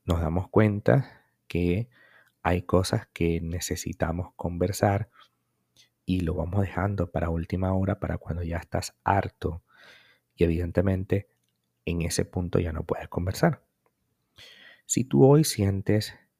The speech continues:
que le debes a tu pareja una conversación, que le debes una explicación por ciertos temas que no has hecho, porque definitivamente algo no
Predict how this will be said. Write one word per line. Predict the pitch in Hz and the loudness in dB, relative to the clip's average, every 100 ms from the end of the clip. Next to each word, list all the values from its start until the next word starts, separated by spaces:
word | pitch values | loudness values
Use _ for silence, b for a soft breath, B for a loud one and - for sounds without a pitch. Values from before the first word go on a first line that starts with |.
| _ | _
que | - 82 82 80 87 - _ _ _ | -4 0 2 0 -2 -6 _ _ _
le | - 80 | -4 -2
debes | 82 85 92 104 | 0 0 0 0
a | - | -6
tu | - | -10
pareja | - - 85 - | -8 -4 -4 -2
una | 92 - | -4 -4
conversación, | 87 85 - 92 - 82 80 85 _ _ _ B B B B B B B B - | -4 -4 -6 -10 -4 -4 -4 -10 _ _ _ B B B B B B B B 2
que | 87 | 4
le | 87 | 4
debes | 87 90 | 2 0
una | 101 107 | -2 -6
explicación | - 104 - - - 87 92 104 | -6 -6 -4 -6 -2 -2 -2 -6
por | - 87 | -8 -8
ciertos | - 85 - - | -6 -6 -6 -8
temas | - 92 92 92 _ | -4 -4 -2 -6 _
que | - 87 | -8 -6
no | 82 82 | -6 -4
has | 82 95 - | -2 -4 -2
hecho, | 98 92 - - - B B B B _ | 0 0 -4 -8 -10 B B B B _
porque | - 78 | -2 -2
definitivamente | 90 80 80 - 85 87 90 85 | -2 -6 -4 0 0 0 -2 -2
algo | 85 82 87 87 _ _ | -2 -4 -6 -10 _ _
no | 80 80 85 | -6 -4 -6